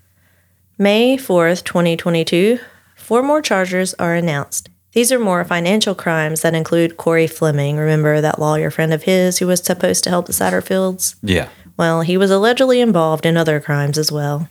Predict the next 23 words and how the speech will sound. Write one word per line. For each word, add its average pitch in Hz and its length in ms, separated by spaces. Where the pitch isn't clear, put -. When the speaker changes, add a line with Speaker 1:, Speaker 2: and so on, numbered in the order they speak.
Speaker 1:
It's - 100
kind 180 200
of 160 100
a 151 80
scheme 160 360
they 160 100
had 156 220
going. 160 320
On 202 200
June 277 320
third, 175 360
twenty 180 280
twenty-two, 175 640
it - 40
was 226 160
announced 269 360
that 220 100
Gloria 233 340
Satterfield's 269 680
body 185 580
would 165 180
be 196 160
exhumed 180 760